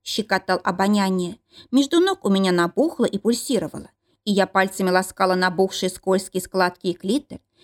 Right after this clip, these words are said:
не замечая, что подаюсь бедрами, всем телом вслед за ритмом, который задает мой рот. Прижимаясь грудью к его коленям,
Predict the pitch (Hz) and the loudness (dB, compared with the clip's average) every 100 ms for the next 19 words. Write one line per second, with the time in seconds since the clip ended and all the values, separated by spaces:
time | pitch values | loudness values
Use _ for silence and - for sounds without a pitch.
0 | _ 202 208 175 170 160 - 190 330 339 | _ 0 0 0 -2 -2 -2 0 0 -2
1 | - - 180 180 185 208 254 254 - 156 | -6 -2 0 2 0 0 0 0 -2 -10
2 | - _ _ _ - - 196 208 196 190 | -12 _ _ _ -12 -4 -2 0 0 0
3 | 202 196 190 156 180 175 302 302 220 180 | -2 0 -2 0 -2 -2 0 0 0 0
4 | - 185 180 180 175 175 175 175 180 214 | -2 0 0 -2 -2 0 -2 -2 0 0
5 | 185 - _ _ _ _ _ - 285 320 | -2 -8 _ _ _ _ _ -4 -2 2
6 | 370 370 262 165 190 180 180 190 185 180 | 2 2 0 0 0 0 -2 -2 -2 -2
7 | 165 180 285 226 - | -4 0 2 0 -4